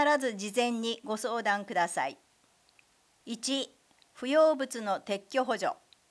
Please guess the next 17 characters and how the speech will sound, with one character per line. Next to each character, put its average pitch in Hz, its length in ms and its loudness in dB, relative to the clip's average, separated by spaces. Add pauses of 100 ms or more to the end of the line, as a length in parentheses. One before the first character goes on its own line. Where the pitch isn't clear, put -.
(720)
不 247 120 -8
要 311 220 6
と 311 140 0
な 269 120 4
っ 269 160 -2
た 185 140 0
家 202 140 0
財 233 300 0
道 220 260 -2
具、 151 300 -14
敷 - 320 -8
地 302 160 -4
内 240 260 0
の 160 220 -6
雑 196 220 -2
草 240 340 -2
や 196 300 0